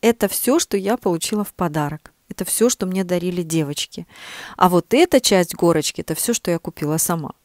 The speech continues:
И знаете, что самое такое, м, ну, и, как сказать, опасное, наверное, в носочной пряже? То, что кажется, ну, моточек два, моточек два. Ну, вот как раз моточек два, и получается вот столько моточков.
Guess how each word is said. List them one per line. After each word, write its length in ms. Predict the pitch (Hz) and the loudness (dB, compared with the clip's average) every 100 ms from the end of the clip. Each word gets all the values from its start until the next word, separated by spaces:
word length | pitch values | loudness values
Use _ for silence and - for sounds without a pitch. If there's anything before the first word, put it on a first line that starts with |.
| - - - - | -14 -12 -12 -2
И 60 | 196 | 4
знаете, 300 | 247 349 247 | 6 6 4
что 200 | - 240 | 2 2
самое 420 | - 233 226 214 | 4 6 6 4
такое, 460 | 202 - 214 208 196 | 2 2 4 6 4
м, 420 | 185 180 175 170 | 0 -4 -4 -2
ну, 80 | 190 | -2
и, 200 | 185 - | -2 -2
как 180 | 180 | -4
сказать, 240 | - 143 143 | -2 -4 0
опасное, 460 | 170 226 277 202 | 4 4 4 0
наверное, 440 | 175 160 165 160 156 | 0 -2 -2 -2 -2
в 20 | |
носочной 480 | 180 196 175 - 175 | -2 -2 -4 -6 -6
пряже? 340 | 180 156 151 | -2 -2 -2
То, 120 | - | -4
что 280 | 170 - 180 - - - - | -4 0 -2 -2 -14 -12 0
кажется, 460 | 180 180 - 180 - - | 2 2 0 -4 -4 -8
ну, 220 | 226 311 - | -4 -4 2
моточек 500 | 208 214 254 - 190 | 2 4 4 2 0
два, 300 | 160 156 147 | 0 2 0
моточек 480 | 185 - 233 - 170 | 0 2 2 2 -2
два. 360 | 151 147 139 - _ _ - | -2 0 -2 -10 _ _ -8
Ну, 160 | 196 247 | -2 0
вот 120 | 254 | 2
как 160 | 233 | 2
раз 180 | 240 220 | 4 4
моточек 420 | 220 220 220 208 | 4 2 2 0
два, 240 | 202 240 285 | 2 2 4
и 100 | 220 | 2
получается 680 | - 190 190 226 226 - 147 | 2 0 0 0 0 -2 -2
вот 280 | 180 - - - - - | -2 -4 -10 -20 -18 -4
столько 680 | - - 170 165 180 190 185 _ | -2 2 4 2 2 -4 -4 _
моточков. 680 | 165 196 - 170 147 - 143 | 0 0 2 0 0 -2 -6